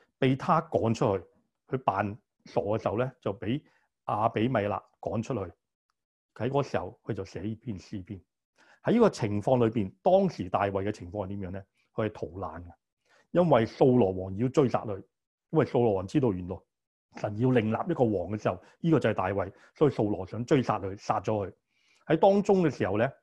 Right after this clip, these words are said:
佢真係岌岌可危。喺當中，佢係唔，佢有啲可能唔夠信心，亦都有個 fear，有個驚惶喺當中。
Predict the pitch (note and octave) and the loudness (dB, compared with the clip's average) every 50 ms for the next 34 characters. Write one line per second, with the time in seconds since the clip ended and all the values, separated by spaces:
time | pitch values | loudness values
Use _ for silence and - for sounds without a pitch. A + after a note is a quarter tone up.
0 | _ _ - A#2+ B2+ - D#3+ D3 B2 G#2+ - - _ _ _ _ _ _ _ - | _ _ -4 -2 -2 0 0 0 0 -2 -4 -6 _ _ _ _ _ _ _ -4
1 | - F#3+ - - - E3 D3+ - - F#2 G#2 B2+ A2 - - _ _ _ _ _ | -4 -4 -4 -2 -6 -6 -6 -4 -6 -6 -4 -4 -4 -6 -10 _ _ _ _ _
2 | _ _ _ _ _ _ _ _ _ _ _ - D3 D3 F#3 E3 E3 D#3+ F3 D#3+ | _ _ _ _ _ _ _ _ _ _ _ -2 2 4 4 4 6 6 4 4
3 | D#3+ D#3+ - _ _ _ _ _ _ _ _ _ _ - - C3+ C3+ C#3+ C3+ B2 | 4 2 -2 _ _ _ _ _ _ _ _ _ _ -8 -2 0 0 2 2 0
4 | - B2 - _ _ - C3 G#2 - - D3 C3+ D3 D#3 D#3+ E3+ F#3 G#3+ E3+ C3+ | 0 -2 -6 _ _ -10 -8 -8 -8 -4 -2 -2 0 0 0 -2 -2 -2 2 2
5 | E3 F#3 D3+ G2 G2+ F#2 F2 G2 G#2+ A#2 A2 A2+ - C3+ A2+ A2+ - C#3 C3+ D3 | 2 2 0 -2 -4 -8 -10 -8 -4 -4 -4 -2 -2 -4 -4 -4 -2 -4 -4 -6
6 | - _ _ _ _ _ _ _ _ _ - B2+ B2 - D#3+ D#3+ C#3 A2 G#2+ G#2 | -8 _ _ _ _ _ _ _ _ _ -6 -4 0 2 4 4 4 4 2 0
7 | G#2+ G2 - - - - C#3+ C3 A2 E2+ - - _ _ _ - G#2 G#2+ G#2 C3 | -4 -8 -8 -8 -6 -4 -2 -2 -2 -4 -6 -14 _ _ _ -12 -10 -8 -8 -8
8 | - - - E3 D#3 D3 C#3 B2 G#2 D2+ D#2+ F2 F#2+ F#2+ A2+ G#2+ G#2 - A#2 G#2+ | -6 -2 0 2 2 2 2 0 -2 -4 -6 -8 -8 -6 -6 -6 -4 -4 -6 -6
9 | - | -8